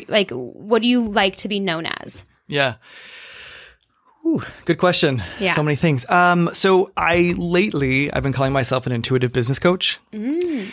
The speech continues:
Speaker 2: So I have twenty years of experience in corporate America. I have a coaching degree and certificate, whatever.
Speaker 1: Yeah.
Speaker 2: And then I was,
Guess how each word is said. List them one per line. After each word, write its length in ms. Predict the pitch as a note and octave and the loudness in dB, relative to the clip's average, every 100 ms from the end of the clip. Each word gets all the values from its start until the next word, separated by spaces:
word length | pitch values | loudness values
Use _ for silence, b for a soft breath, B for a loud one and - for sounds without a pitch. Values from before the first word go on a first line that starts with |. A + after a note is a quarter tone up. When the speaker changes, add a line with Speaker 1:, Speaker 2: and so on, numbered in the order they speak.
| F#3 | -6
Speaker 2:
So 340 | - D3+ C#3 C3 | 0 2 4 0
I 260 | - B2 | 0 0
have 480 | B2 B2 B2 B2 A#2 | 0 0 0 -2 -4
twenty 240 | - C3 C3 | -6 0 2
years 220 | B2+ A#2+ | 4 4
of 200 | B2+ - | 0 -2
experience 440 | D#3+ - B2 B2 | -4 -2 0 0
in 60 | B2 | 0
corporate 200 | A#2+ B2 | -2 -2
America. 580 | B2 A2+ A#2 A#2 A2+ A2 - | 0 0 0 0 0 -4 -4
I 120 | A#2+ | -2
have 100 | B2 | -2
a 60 | |
coaching 420 | B2 C3 A#2+ C3 B2+ | -2 -2 -2 0 0
degree 480 | A#2+ B2 A#2+ A#2+ | 2 2 2 0
and 260 | A#2+ A#2+ A2+ | 0 0 0
certificate, 520 | - B2+ A#2+ B2 B2+ | -2 0 -2 -2 -2
whatever. 320 | A#2 A#2+ B2 A#2+ B - | -2 0 0 -2 B -6
Speaker 1:
Yeah. 120 | G3 | -2
Speaker 2:
And 100 | C3+ | 0
then 140 | C#3 C3+ | 2 2
I 340 | B2+ B2+ A#2 B B B | 4 2 0 B B B
was, 280 | B2+ C#3 | -4 -2